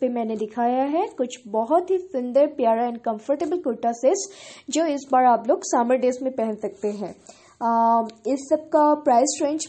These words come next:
बहुत ही कम है, अफोर्डेबल है, below सिक्स हंड्रेड है और साइज भी आप लोगों को मिलेगा, जैसे थर्टी एट साइज है, फ़ोर्टी, फ़ोर्टी टू, फ़ोर्टी फ़ोर, फ़ोर्टी सिक्स भी है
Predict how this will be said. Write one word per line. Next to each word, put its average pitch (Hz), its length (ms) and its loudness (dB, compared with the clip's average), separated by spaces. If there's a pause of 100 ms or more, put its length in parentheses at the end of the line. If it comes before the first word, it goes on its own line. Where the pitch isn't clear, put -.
बहुत 240 300 0
ही 403 60 4
कम 311 280 0
है, 392 300 0
अफोर्डेबल 269 640 0
है, 302 300 0
below 285 240 0
सिक्स 339 300 -2
हंड्रेड 277 340 0
है 294 220 2 (600)
और 220 420 4
साइज 277 380 2
भी 349 100 8
आप 302 200 4
लोगों 277 200 2
को 294 140 -2
मिलेगा, 247 420 0 (560)
जैसे 240 500 2
थर्टी 294 440 0
एट 320 60 0
साइज 269 380 0
है, 311 160 4
फ़ोर्टी, 269 640 -2
फ़ोर्टी 262 340 -2
टू, 269 180 -4
फ़ोर्टी 269 340 -6
फ़ोर, 269 280 -2 (320)
फ़ोर्टी 285 260 0
सिक्स 359 340 2
भी 392 100 8
है 285 240 6